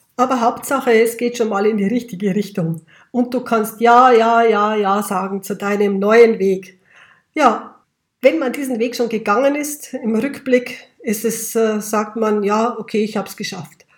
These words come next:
Aber was ist jetzt, wenn ich, äh, in einer akuten Situation bin?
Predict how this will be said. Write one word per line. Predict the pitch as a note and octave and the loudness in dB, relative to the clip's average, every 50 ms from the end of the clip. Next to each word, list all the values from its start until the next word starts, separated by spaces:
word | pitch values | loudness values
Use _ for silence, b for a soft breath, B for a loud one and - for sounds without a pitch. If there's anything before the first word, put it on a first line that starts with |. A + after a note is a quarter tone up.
| b b b - | b b b 2
Aber | A#3 A#3 A#3+ B3 | 2 4 4 4
was | A#3+ A#3 A3+ A#3 | 2 2 0 -2
ist | C4+ C4 B3+ - | -4 -4 0 0
jetzt, | G#3+ G#3 G#3+ - | 0 0 0 -4
wenn | G3+ G3+ G#3 | -4 -2 -2
ich, | G#3+ G#3 - | -4 -4 -6
äh, | A3 G3 G3+ G3 G3 F#3+ G3 | -8 -6 -6 -6 -8 -6 -6
in | A3 G#3 | -6 -4
einer | F3+ F#3+ G#3 G3+ | -2 -2 -2 -2
akuten | G3 F#3+ - - A#3 A3+ A#3+ A#3 - - G#3+ G3+ G3 G3 G3 F#3+ - _ _ | -4 -6 -6 -6 -4 -4 -4 -6 -6 -4 -2 -2 -2 -2 -4 -6 -12 _ _
Situation | - - A#3 A3+ - A3 G3+ G#3 - - D#3+ D3+ D#3 - | -6 -6 -6 -4 -2 -6 -6 -6 -8 -12 -10 -10 -10 -10
bin? | - - - | -12 -16 -20